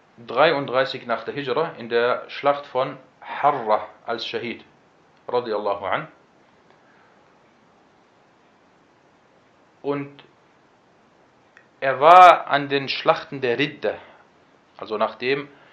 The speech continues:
der Prophet alaihi salatu wassalam verstarb, wurden viele arabischen Stämme, vor allem aus Najd,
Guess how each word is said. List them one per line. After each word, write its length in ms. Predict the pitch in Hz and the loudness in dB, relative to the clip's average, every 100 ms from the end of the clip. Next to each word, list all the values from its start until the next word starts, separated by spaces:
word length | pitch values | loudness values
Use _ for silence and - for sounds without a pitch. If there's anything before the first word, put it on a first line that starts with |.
| - _ - | -20 _ -12
der 80 | |
Prophet 480 | - - - 135 131 | -10 -10 -4 -4 -2
alaihi 320 | 104 117 113 | -4 -4 -8
salatu 460 | 104 - 113 117 - | -10 -2 0 0 -2
wassalam 360 | 95 113 110 110 | -6 0 0 -2
verstarb, 480 | 98 - 127 - - - _ - - - - - - _ _ _ _ - | -8 2 2 2 -4 -20 _ -20 -20 -20 -20 -20 -20 _ _ _ _ -20
wurden 640 | 117 117 165 190 160 165 | -16 -4 2 2 2 0
viele 680 | 160 - 185 185 175 175 - - _ _ _ _ _ _ _ - | -4 -12 -12 -4 -2 -2 -4 -16 _ _ _ _ _ _ _ -6
arabischen 580 | 117 135 147 139 127 | 0 2 2 -4 -8
Stämme, 520 | 113 - 147 139 151 151 - _ _ _ _ _ _ _ _ _ | -8 -4 -2 -2 -4 -8 -20 _ _ _ _ _ _ _ _ _
vor 240 | - 117 117 | -10 -2 2
allem 240 | 131 127 | 2 0
aus 280 | 113 113 - | -4 -6 -6
Najd, 380 | 110 147 151 | -4 -4 -4